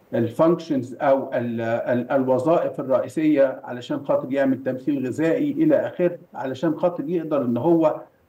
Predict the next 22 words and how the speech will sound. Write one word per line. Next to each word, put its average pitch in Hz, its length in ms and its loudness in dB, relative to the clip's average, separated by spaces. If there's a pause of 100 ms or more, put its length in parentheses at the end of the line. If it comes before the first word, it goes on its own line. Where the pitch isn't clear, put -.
(140)
آه، - 20 -4
آه، 123 560 2
يعني 123 480 0
ينتج 165 460 2
الإنتاج 147 720 0
اللي 123 160 -4
هو، 160 540 2 (180)
آه، 135 200 -4
إن 143 120 -2
إحنا 160 220 2
بنطلبه. 117 440 -6 (460)
اللي 156 160 6
بيحصل 240 340 0
حضرتك 202 180 -4
بالنسبة 180 440 0
لموضوع 156 420 0
الجودة، 160 580 0 (680)
قد - 300 -2
تكون 175 420 -2
بعض 151 520 0
المحاصيل 139 840 -2 (340)
تتأثر، 160 920 0